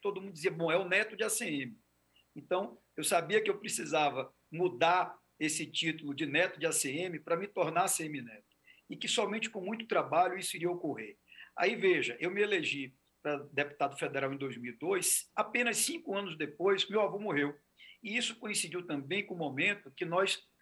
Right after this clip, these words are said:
passamos para a oposição no estado da Bahia. Então, em determinado momento da minha vida, eu era oposição, eh, no estado, oposição em Brasília, aliás, fui oposição em Brasília os dez anos que exerci o meu mandato de deputado federal,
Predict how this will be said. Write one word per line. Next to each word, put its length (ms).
passamos 560
para 400
a 40
oposição 960
no 60
estado 320
da 80
Bahia. 480
Então, 460
em 60
determinado 440
momento 280
da 80
minha 200
vida, 460
eu 120
era 180
oposição, 920
eh, 160
no 120
estado, 600
oposição 560
em 80
Brasília, 500
aliás, 300
fui 220
oposição 560
em 60
Brasília 400
os 140
dez 380
anos 300
que 80
exerci 320
o 60
meu 100
mandato 420
de 140
deputado 420
federal, 560